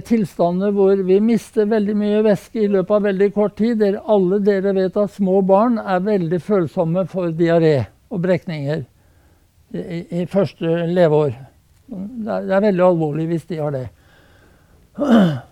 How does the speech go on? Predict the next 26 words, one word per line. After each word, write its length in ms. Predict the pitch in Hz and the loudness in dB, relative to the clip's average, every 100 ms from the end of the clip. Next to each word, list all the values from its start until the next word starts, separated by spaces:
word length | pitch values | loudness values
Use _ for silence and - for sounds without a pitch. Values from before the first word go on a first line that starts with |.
| _ - | _ -18
Og, 280 | 240 180 196 | -4 -4 -2
og, 380 | 190 175 180 - | 0 2 0 0
og 100 | 185 | 2
brannskader. 720 | 190 170 160 - 175 170 180 127 - _ _ _ _ _ _ _ _ _ - | 4 4 2 0 0 2 0 -2 -8 _ _ _ _ _ _ _ _ _ -2
Og 140 | 202 | 2
hvis 220 | 202 220 - 254 | 6 4 4 0
en 80 | |
s-, 140 | 254 170 - - - | 0 -6 -16 -18 -12
hvis, 560 | 208 208 - 214 208 175 208 | -8 -8 -8 -2 -2 -2 -8
hvis, 300 | 220 214 294 - | -6 -6 -8 -8
hvis 180 | 196 240 | -8 2
du 80 | 220 | 2
er 140 | 220 | 6
veldig 300 | 254 196 175 180 | 6 6 4 4
dehydrert, 760 | 202 214 202 208 240 233 - - _ _ _ _ _ _ | 4 4 2 4 4 2 -2 -20 _ _ _ _ _ _
så, 80 | - _ - | -20 _ -8
så 120 | 254 208 | -2 2
holder 400 | 208 170 170 185 | 4 4 4 4
det 60 | 202 | 4
ikke 160 | - 226 | 2 0
med 140 | 208 202 | 2 0
å 60 | |
få 160 | 175 226 220 | 0 -2 0
væske 420 | 208 - - 220 | 0 -4 -8 0
gjennom 480 | 202 170 170 190 196 | 2 2 2 0 2
membran 560 | 202 185 170 165 196 | 2 2 2 2 2